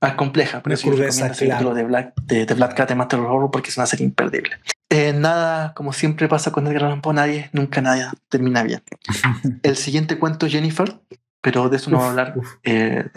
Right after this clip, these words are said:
Speaker 1: más adelante Lord Poperto.
Speaker 2: Exacto.
Speaker 1: Que también otro clásico, otro clásico escrito por Bruce Jones y dibujado por Bernie Wrightson. Clarice,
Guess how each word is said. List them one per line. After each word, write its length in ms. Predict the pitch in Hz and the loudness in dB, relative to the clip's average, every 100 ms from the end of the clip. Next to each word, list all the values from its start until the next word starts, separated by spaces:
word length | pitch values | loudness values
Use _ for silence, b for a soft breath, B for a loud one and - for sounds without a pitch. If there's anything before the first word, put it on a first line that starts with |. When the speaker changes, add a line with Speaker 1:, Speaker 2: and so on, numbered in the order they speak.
| 113 _ _ | -4 _ _
Speaker 1:
más 200 | 120 120 | -4 0
adelante 320 | - 120 123 139 | 0 0 0 0
Lord 160 | 127 | 0
Poperto. 500 | 120 127 131 - 175 - | -2 -2 -2 -2 -6 -2
Speaker 2:
Exacto. 400 | 139 - 120 - - | 0 0 0 -6 -4
Speaker 1:
Que 80 | - | -2
también 280 | - 131 139 | 0 2 0
otro 180 | 143 143 | 0 0
clásico, 460 | 156 156 170 175 170 - _ - | 0 -2 0 0 0 -6 _ -4
otro 180 | - 143 | 0 2
clásico 540 | 151 - 160 170 - - | 0 -2 0 0 -2 -10
escrito 360 | - 151 147 | -4 0 2
por 180 | 143 127 | 0 -2
Bruce 200 | 147 143 | -4 -2
Jones 500 | 156 170 175 - - - | 0 0 0 -2 -4 -2
y 80 | 127 | 2
dibujado 380 | 123 - 131 | 2 2 0
por 120 | 131 123 | 0 -2
Bernie 220 | 127 127 | 0 2
Wrightson. 480 | 147 151 - 180 196 B B _ _ _ - | 2 2 0 0 0 B B _ _ _ 0
Clarice, 720 | 143 143 160 196 - - | 2 2 2 0 -2 -4